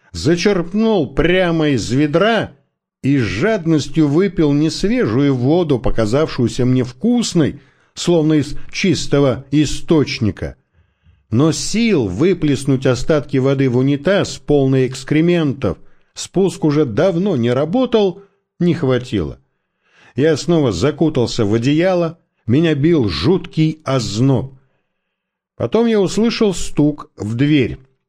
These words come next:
Наверное, это пришёл Пьёнтек. Обычно мы встречались с ним на улице. Но встать я не мог. Температура по-прежнему падала и повышалась. Моё тело горело огнём.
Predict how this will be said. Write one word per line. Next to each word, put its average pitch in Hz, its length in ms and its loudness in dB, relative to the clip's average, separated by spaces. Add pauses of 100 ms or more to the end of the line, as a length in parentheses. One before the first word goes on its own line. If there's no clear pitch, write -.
(300)
Наверное, 143 760 0
это 147 360 -2
пришёл 165 580 0
Пьёнтек. 196 720 -2 (260)
Обычно 165 580 0
мы 170 140 2
встречались 165 760 -2
с - 40 -16
ним 165 360 0
на 143 180 2
улице. 131 640 -2 (960)
Но 120 200 2
встать - 600 -4
я 104 180 0
не 113 180 2
мог. 92 340 -4 (580)
Температура 151 640 2
по-прежнему 147 720 0
падала 127 600 0
и 151 180 -4
повышалась. 170 840 -2 (360)
Моё 123 240 0
тело 139 300 0
горело 131 460 0
огнём. 113 600 -2